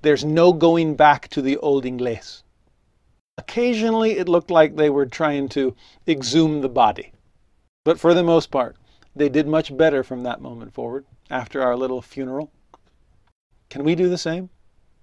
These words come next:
Can we let certain things die? Again, if we're trying to make it back to Zarahemla, if we've repented of our sins, stopped the downward slide, and are now trying to move forward in that atoning ascent,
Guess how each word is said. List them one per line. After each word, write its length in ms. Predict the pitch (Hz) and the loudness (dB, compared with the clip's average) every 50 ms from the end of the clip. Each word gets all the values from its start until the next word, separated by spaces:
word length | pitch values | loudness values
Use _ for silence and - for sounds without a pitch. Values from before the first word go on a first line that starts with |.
| _ _ _ _ _ _ _ _ _ _ - | _ _ _ _ _ _ _ _ _ _ -10
Can 180 | - 156 151 147 | -6 -4 0 2
we 140 | 160 175 | 4 4
let 240 | 175 160 156 175 175 | 6 6 6 6 4
certain 380 | - - - 170 160 - 175 147 | 2 -2 -2 -2 -2 -2 -6 -6
things 400 | - 170 165 165 170 160 135 131 | -4 -2 -2 0 0 -2 -4 -2
die? 360 | 120 147 143 143 151 160 165 | 0 2 2 4 4 4 4
Again, 520 | 170 180 190 - 147 139 151 185 175 160 | 4 2 0 0 -2 2 2 2 2 2
if 140 | 156 143 - | -2 -2 -2
we're 100 | 156 143 | -2 -2
trying 360 | - - - 165 180 190 190 160 | -2 -2 0 2 2 2 2 2
to 80 | 170 170 | 2 2
make 240 | 175 180 180 151 170 | 2 2 2 2 0
it 120 | 165 165 | 0 2
back 260 | 175 170 170 185 - - | 2 2 2 2 -2 -4
to 80 | - | -6
Zarahemla, 720 | 147 135 175 180 175 147 165 196 208 190 131 107 107 - _ _ _ _ _ _ _ _ _ _ - | -2 0 2 2 2 2 2 0 -2 -4 -6 -8 -10 -12 _ _ _ _ _ _ _ _ _ _ -2
if 140 | 151 - | 0 2
we've 220 | 160 170 160 135 135 | 4 4 4 4 2
repented 500 | 143 139 - - 202 214 220 196 214 208 | 0 0 2 4 6 6 8 8 8 8
of 80 | 190 | 8
our 140 | 185 175 165 | 6 4 4
sins, 420 | - - - 202 214 202 160 143 - | 4 4 4 4 4 4 2 0 2
stopped 380 | - - 175 165 202 190 - | 6 8 10 10 10 8 6
the 80 | 190 165 | 2 4
downward 480 | 147 180 180 185 190 190 175 170 143 | 6 6 6 6 6 4 2 0 0
slide, 440 | - - - 196 190 185 185 175 160 | -2 0 2 4 6 8 8 8 8
and 160 | 151 151 151 | 6 4 4
are 120 | 151 151 151 | 4 4 6
now 160 | 160 165 170 | 6 6 4
trying 760 | 160 - - - 196 185 185 196 202 202 196 190 185 175 160 | 4 2 -2 2 2 4 4 4 2 4 4 4 2 2 0
to 100 | - 156 | 0 0
move 260 | 156 160 175 170 147 | 2 2 2 2 2
forward 360 | - 170 165 170 175 170 151 | 0 2 2 4 4 4 4
in 80 | 151 151 | 2 2
that 160 | 151 151 143 | 2 2 2
atoning 440 | 131 - - 160 160 165 160 151 135 | 0 -2 -4 -4 -4 -4 -4 -4 -6
ascent, 500 | 127 - - 151 143 131 - - _ | -8 -8 -8 -8 -8 -8 -10 -14 _